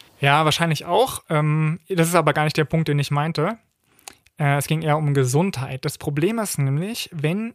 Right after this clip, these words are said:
du zu viele Bäume pflanzt, die dicht an dicht stehen, dann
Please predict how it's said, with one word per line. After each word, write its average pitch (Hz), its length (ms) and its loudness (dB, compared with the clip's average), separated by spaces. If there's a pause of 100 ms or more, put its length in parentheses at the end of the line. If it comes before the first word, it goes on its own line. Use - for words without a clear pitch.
(140)
du 175 180 -6
zu 220 300 -6
viele 202 420 -4
Bäume 143 720 0
pflanzt, 147 480 -6
die 147 60 -6
dicht 151 260 -8
an 143 140 -4
dicht 165 240 -4
stehen, 143 640 -4 (480)
dann 147 340 0